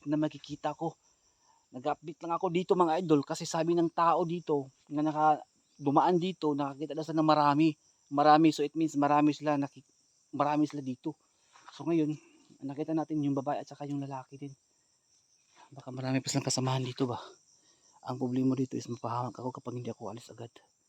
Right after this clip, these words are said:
Baka magsumbong yun sa mga kasamahan nila.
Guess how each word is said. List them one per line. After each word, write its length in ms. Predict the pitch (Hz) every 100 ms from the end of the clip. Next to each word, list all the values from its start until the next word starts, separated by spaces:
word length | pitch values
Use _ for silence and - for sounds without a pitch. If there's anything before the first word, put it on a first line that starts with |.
| _ _ _ _ -
Baka 160 | 113
magsumbong 560 | 131 127 139 135 135 135
yun 200 | 143 151 -
sa 80 | -
mga 640 | 127 131 135 135 135 139
kasamahan 480 | 143 143 139 135 135
nila. 160 | 135